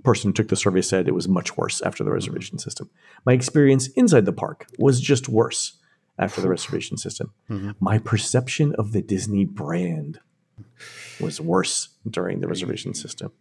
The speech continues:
Speaker 1: And the value for the cost of a ticket or pass was, eh, no change." Yeah. The follow-up question is, is, "If you could change one aspect of the reservation system, what would it be?"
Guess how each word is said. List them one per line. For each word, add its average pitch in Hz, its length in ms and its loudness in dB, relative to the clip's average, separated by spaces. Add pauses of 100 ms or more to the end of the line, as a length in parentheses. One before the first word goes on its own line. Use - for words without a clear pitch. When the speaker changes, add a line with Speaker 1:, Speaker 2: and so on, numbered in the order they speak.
(500)
Speaker 1:
And 110 220 6
the 101 100 8
value 120 500 6
for 123 140 0
the 98 100 0
cost 101 360 -2
of 101 60 0
a 87 40 -2
ticket - 280 -4
or 87 60 -2
pass 87 480 -4
was, - 380 -4
eh, 160 160 6 (120)
no 92 100 0
change." - 460 -12 (400)
Yeah. - 260 -8 (1300)
The 104 160 4
follow-up 110 440 4
question 101 340 2
is, 92 140 2
is, 90 120 0
"If 117 80 2
you 123 60 0
could 117 140 2
change 104 200 2
one 95 140 0
aspect 92 300 -2
of 95 80 0
the 92 80 -4
reservation 85 440 -4
system, 92 320 -4
what 98 120 0
would 101 100 4
it 98 60 -2
be?" 139 280 6